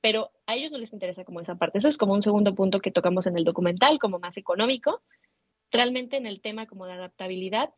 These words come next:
ellas lo ven desde la parte de nosotras cosechamos nuestro propio alimento, comemos completamente orgánico, comemos barato, y es un proceso de adaptabilidad en el que han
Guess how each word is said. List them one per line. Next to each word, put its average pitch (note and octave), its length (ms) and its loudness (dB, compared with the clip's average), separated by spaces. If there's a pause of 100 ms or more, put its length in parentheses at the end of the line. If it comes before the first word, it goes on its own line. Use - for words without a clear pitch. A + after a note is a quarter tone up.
(120)
ellas A3 280 0
lo G3 120 -2
ven F#3 140 -2
desde G#3 200 -2
la F3 120 -2
parte - 300 -6
de G3 100 -6
nosotras G3+ 440 0
cosechamos F#3 400 0
nuestro F#3 300 4
propio F3+ 240 4
alimento, F3+ 580 4 (640)
comemos A3+ 400 6
completamente A3 640 -4
orgánico, G3 720 -4
comemos G#3 400 2
barato, F#3+ 680 0 (300)
y A3 100 2
es A3 120 0
un A3+ 100 -2
proceso G#3+ 320 -6
de G#3+ 80 4
adaptabilidad F#3 800 0 (360)
en A3+ 160 4
el G#3+ 160 0
que G#3+ 140 2
han A#3 240 0